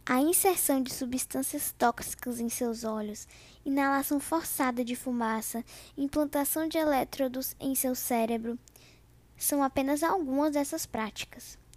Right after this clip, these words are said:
Por lei, medicamentos devem passar por diversos testes in vivo,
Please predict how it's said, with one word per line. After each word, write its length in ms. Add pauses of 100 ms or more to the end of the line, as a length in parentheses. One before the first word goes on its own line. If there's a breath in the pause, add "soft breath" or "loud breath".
(420 loud breath)
Por 300
lei, 340 (160)
medicamentos 880
devem 360
passar 400
por 200
diversos 600
testes 600
in 200
vivo, 340